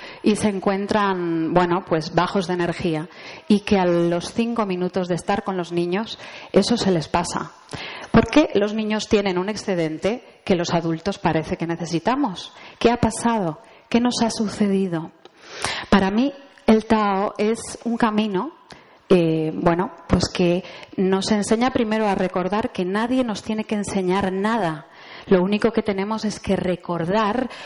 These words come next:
cómo lo hacíamos para que de alguna forma en nuestra vida pueda estar un poco más en equilibrio. Sé que al principio, cuando somos niños, nos da un poco igual lo del equilibrio, porque ya lo tenemos.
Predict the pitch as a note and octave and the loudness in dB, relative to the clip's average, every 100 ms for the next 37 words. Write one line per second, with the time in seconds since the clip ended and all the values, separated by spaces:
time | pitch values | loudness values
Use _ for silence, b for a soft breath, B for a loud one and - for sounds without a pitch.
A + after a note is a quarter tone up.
0 | B A3 A#3 C4 G#3 G3 A3+ G3 D#3 D3 | B 2 4 4 2 0 -2 -2 -2 -4
1 | D#3 - B B B G3+ G3+ G#3+ F#3+ F3 | -6 -12 B B B 2 4 2 2 2
2 | G3+ A#3 G#3+ - G#3+ F#3 E3+ E3+ E3+ - | 0 -2 -2 -2 -2 -2 -2 -2 -2 -2
3 | E3+ F#3+ F#3+ E3+ - B B - F#3+ G#3 | 0 2 2 0 -6 B B 2 4 2
4 | G3 G3+ G3 G3 G3+ G3+ A#3 - B B | 0 -2 -2 -2 -4 0 0 -2 B B
5 | - F3 F#3 G#3+ F#3+ F#3+ F#3 F3+ D#3+ D#3 | -2 0 0 -2 -2 -2 -2 0 -2 -4
6 | E3 _ - B B B - G#3+ B3 B3 | -8 _ -14 B B B 2 2 4 2
7 | G#3+ F3+ F3 A#3+ A#3+ F3 D#3+ E3+ E3+ E3+ | 0 -2 -4 -4 0 0 0 -2 -2 -4
8 | F#3+ F#3+ F3 G#3+ G#3 F3 G#3+ A3 F#3+ F#3 | -4 -4 -2 -4 -2 -2 -2 -4 -2 0
9 | G#3 A#3 A3+ A3+ G3 F3+ F3+ F#3+ D#3+ D#3+ | 2 0 2 0 2 2 2 2 2 0
10 | D#3+ D#3+ F3 E3+ F3+ E3 D#3 D#3+ B B | 0 -2 -2 -2 0 0 -2 -6 B B
11 | - F3 F#3 F3+ G3+ G3 G3 G#3 E3 E3 | 2 2 4 2 0 -2 -4 -2 -4 -6
12 | - | -12